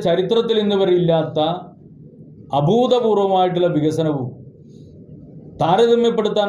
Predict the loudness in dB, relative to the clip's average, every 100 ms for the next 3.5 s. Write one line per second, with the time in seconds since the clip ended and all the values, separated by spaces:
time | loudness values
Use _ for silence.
0 | -2 -4 -2 -2 0 -2 -2 -2 -2 -4
1 | -10 -20 -20 -20 -20 -20 -20 -6 0 2
2 | 2 0 -2 -8 -6 -2 -2 -2 -2 0
3 | 0 -2 -2 0